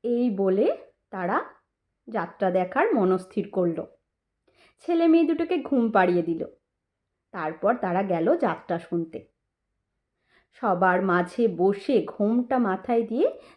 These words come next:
তারা যাত্রা শুনতে লাগলো। তাদের খুব ভালো লাগছিল।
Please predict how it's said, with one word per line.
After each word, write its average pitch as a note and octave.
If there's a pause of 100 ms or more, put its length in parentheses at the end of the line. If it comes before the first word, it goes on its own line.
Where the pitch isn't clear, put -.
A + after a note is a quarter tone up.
তারা A3+
যাত্রা F#3
শুনতে F#3
লাগলো। E3 (800)
তাদের F#3+
খুব B3
ভালো G#3+
লাগছিল। A3